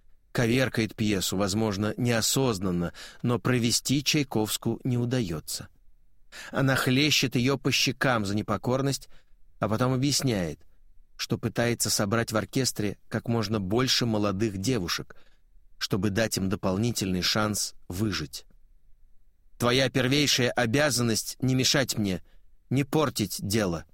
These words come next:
Вскоре Зофья осмеливается обратиться к Хёслеру с просьбой перевести её в нормальную рабочую команду без привилегий и позволить не играть в оркестре.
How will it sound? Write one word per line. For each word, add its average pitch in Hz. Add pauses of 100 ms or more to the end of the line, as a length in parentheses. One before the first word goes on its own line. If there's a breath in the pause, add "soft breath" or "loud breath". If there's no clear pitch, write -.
(1040)
Вскоре 101
Зофья 87 (420 soft breath)
осмеливается 127
обратиться 110
к -
Хёслеру 92
с -
просьбой 117 (280 loud breath)
перевести 127
её 123
в 104
нормальную 117
рабочую 110
команду 107
без 110
привилегий 117 (420 loud breath)
и 120
позволить 110
не 113
играть 104
в -
оркестре. -